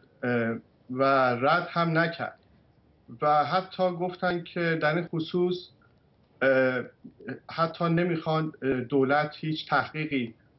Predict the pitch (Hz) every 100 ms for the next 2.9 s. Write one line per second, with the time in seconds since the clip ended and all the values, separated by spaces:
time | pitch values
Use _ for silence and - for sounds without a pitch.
0 | - 127 123 120 113 107 - - 196 202
1 | 208 202 180 165 190 180 180 170 147 170
2 | 180 - 165 151 - 170 165 160